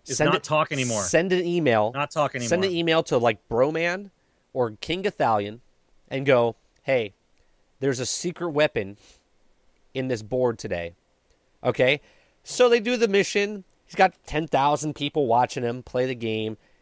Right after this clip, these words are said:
Speaker 2: He goes in there, does it. That spreads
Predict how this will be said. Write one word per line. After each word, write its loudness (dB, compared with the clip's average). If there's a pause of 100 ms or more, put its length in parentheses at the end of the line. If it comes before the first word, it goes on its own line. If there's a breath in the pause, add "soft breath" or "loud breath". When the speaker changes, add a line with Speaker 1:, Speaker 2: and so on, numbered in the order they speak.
Speaker 2:
He -6
goes 6
in 2
there, 2 (480)
does 6
it. 0 (340)
That -2
spreads 0